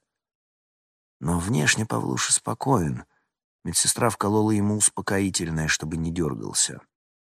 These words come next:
Ту девушку, которая должна была делать Павлуше грим, увели. Ей стало плохо, когда она прикоснулась к Павлушиной коже.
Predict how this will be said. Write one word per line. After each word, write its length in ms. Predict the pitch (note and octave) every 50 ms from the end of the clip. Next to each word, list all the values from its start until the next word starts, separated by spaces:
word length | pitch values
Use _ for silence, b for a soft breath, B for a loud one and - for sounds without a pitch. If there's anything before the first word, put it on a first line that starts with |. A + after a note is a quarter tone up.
| _ _ _ _ _ _ _ _ _
Ту 120 | - B2
девушку, 440 | A#2 C3 D3 C#3+ C#3+ - - - C3
которая 380 | - B2 A2+ C#3 C3 C3 B2
должна 360 | A#2+ B2 B2+ A#2+ A#2+ B2+ B2+ A#2+
была 220 | A#2 A#2+ A#2 A#2+
делать 320 | A2+ B2 B2 B2 A#2 -
Павлуше 400 | - G#2 A2 A#2+ B2 A#2 - -
грим, 300 | A#2+ A#2 B2 C3+ C#3+ C#3 -
увели. 480 | - G#2 A2+ A#2+ G#2 F#2+ F2 D#2+ D2+ - _ _ _ _ _ _ _ _ _ _
Ей 140 | G#2+ A2 G#2
стало 260 | - - A2+ G#2+ G#2+
плохо, 400 | G#2+ - A2 C3 C#3 B2 - A2
когда 340 | - - F2+ F#2+ G2 G#2 G2+
она 260 | G2 G2+ G2 F#2+ F#2 b b b
прикоснулась 600 | - - F#2+ - F#2 F2 - - G2 F#2+ F#2 -
к 80 | - _
Павлушиной 560 | - F2+ F#2 G2+ G#2 F#2 - - G2+ G2 F#2+
коже. 440 | - - E2+ D#2 D2+ D2 D2 B1